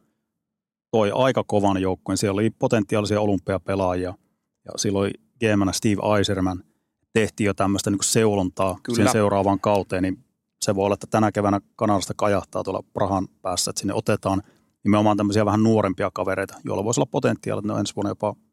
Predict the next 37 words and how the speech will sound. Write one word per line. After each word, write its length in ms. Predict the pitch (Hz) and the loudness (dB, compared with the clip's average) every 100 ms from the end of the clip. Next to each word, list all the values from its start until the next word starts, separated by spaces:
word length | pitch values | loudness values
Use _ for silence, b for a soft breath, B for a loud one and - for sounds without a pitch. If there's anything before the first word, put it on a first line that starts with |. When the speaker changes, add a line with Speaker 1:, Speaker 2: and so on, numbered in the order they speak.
| _ _ | _ _
Speaker 1:
koukkimassa 480 | 110 95 98 98 - | -2 0 -2 -4 -2
tuohon 220 | 98 95 - | -2 -2 -2
olympiajoukkueeseen. 640 | 104 - 101 101 92 208 | -2 -2 -4 -2 -2 0
Speaker 2:
Varmaan 220 | 254 131 127 | 2 2 0
vähän 160 | 190 220 | -2 -2
joka 180 | 247 | -2
maalla. 160 | 262 120 | 0 0
Suomellakin 500 | 247 330 135 117 107 | 0 0 0 0 -2
varmaan 300 | 127 127 123 | -2 0 0
voi 200 | 127 139 | 0 0
hyvin 200 | 165 120 | -2 -2
olla 140 | 113 110 | -2 -2
tämmöisiä 340 | 123 117 113 | -4 -2 0
jätkiä, 320 | 107 107 - 110 | -2 -2 -2 -2
jotka 200 | - 123 | 0 -2
vähän 180 | 139 | 0
keikkuu 480 | - 165 160 - 135 | 2 0 0 -2 -2
siinä, 180 | 151 143 | 0 -2
mitä 140 | 131 | -2
mekin 200 | 131 131 | -2 -2
niitä 160 | 127 127 | -2 -2
kokoonpanoja 500 | 135 139 120 120 117 | -2 -2 0 0 0
ollaan 240 | 120 123 | 0 0
veivailtu, 480 | 123 147 127 117 104 | 2 2 2 2 0
niin 140 | 104 98 | -4 -2
siellä 140 | 113 | -2
on 100 | 110 | -2
pitkä 380 | 143 185 - 131 | -8 -6 -4 -2
liuta 240 | 160 131 | 0 0
tämmöisiä 420 | 120 131 123 120 | 0 -2 0 0
jätkiä, 400 | 107 104 - 104 | 2 0 -2 -2
jotka 260 | 101 - 110 | -2 -2 -6
on 80 | 107 | -4
siinä 180 | 117 113 | -6 -6
niinku 180 | 110 | -8
kiikun 380 | 104 131 123 107 | -8 -6 -6 -6
kaakun. 400 | - 123 107 92 | 0 0 0 -8